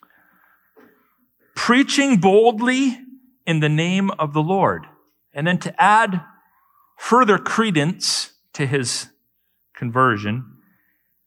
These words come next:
it says, "And he spoke and disputed against the Hellenists." So a Hellenist is a Jew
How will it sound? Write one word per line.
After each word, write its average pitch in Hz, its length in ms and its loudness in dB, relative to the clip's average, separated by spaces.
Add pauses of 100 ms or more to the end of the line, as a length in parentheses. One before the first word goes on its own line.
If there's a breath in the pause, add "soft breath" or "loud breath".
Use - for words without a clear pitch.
(540)
it - 160 -6
says, 165 240 2
"And 156 220 0
he 160 100 0
spoke 208 580 0
and 160 180 0
disputed 190 840 -4
against 160 400 -2
the 139 80 -2
Hellenists." 131 1160 -4
So 147 220 0
a 127 60 2
Hellenist 170 1000 0 (1000)
is 139 180 0
a 131 60 2
Jew 143 840 0